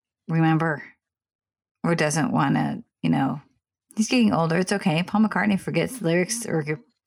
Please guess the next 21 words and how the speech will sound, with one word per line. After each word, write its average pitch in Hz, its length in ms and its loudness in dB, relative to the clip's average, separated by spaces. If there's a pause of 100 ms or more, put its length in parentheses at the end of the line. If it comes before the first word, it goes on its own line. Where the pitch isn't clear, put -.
(120)
you - 120 0
know, 151 140 2
he'll, 160 220 2
like, 151 340 -4
repeat 160 540 -4 (300)
things 139 360 0
all 139 120 0
the 143 80 -4
time. - 180 -2
It 113 40 2
doesn't 120 160 2
really - 100 0
matter. - 360 -2 (880)
And 175 140 2
so 160 280 0 (680)
he 214 200 2
had 165 280 2
them 151 380 0
on 160 260 2
there, 156 200 2
but 151 260 -4